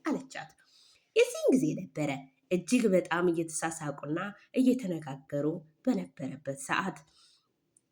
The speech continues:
ይህንን ካሉ በኋላ ጽዮንና ኤ-፣ ጽዮንና ቤዝዬ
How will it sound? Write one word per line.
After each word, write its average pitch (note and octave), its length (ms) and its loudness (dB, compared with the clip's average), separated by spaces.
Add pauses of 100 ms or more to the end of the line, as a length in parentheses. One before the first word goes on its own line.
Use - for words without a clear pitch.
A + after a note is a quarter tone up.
(160)
ይህንን G#3 360 8
ካሉ D#3 320 0
በኋላ C#3+ 300 -2 (320)
ጽዮንና G#3+ 540 6 (440)
ኤ-፣ G3+ 120 4 (300)
ጽዮንና F#3 540 4 (520)
ቤዝዬ D#3+ 420 4